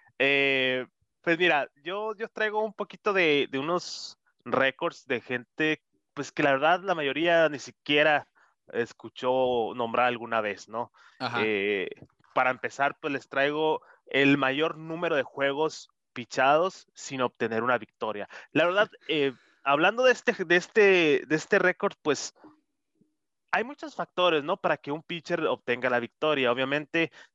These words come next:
Speaker 1: pues tiene que estar su equipo arriba,
Speaker 2: Sí.
Speaker 1: eh, tirar cierto número de innings, pero, pero es, eh, no es tan difícil, Ricardo. No estamos hablando de cincuenta juegos pegando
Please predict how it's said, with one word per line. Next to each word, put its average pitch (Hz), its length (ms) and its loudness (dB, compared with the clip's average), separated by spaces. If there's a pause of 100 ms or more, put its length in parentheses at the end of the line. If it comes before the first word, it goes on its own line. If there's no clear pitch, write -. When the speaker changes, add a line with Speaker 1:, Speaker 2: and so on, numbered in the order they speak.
Speaker 1:
pues - 180 -6
tiene 127 280 -2
que 117 100 -4
estar 117 260 -6
su - 100 -20
equipo 113 320 -12
arriba, 143 600 0
Speaker 2:
Sí. 117 240 -8
Speaker 1:
eh, 110 320 -4 (100)
tirar 113 480 -2
cierto - 380 -16
número 113 320 -14
de 143 280 -2
innings, 147 500 -6 (760)
pero, 156 800 2 (840)
pero 214 420 2
es, 208 220 -2
eh, 165 420 -12
no 202 220 2
es - 140 -4
tan 233 120 -2
difícil, 190 480 -4
Ricardo. 131 300 -2
No 135 140 -10
estamos 226 320 -4
hablando 175 360 0
de 139 360 -4
cincuenta 160 560 -4
juegos 170 260 -2
pegando 156 320 0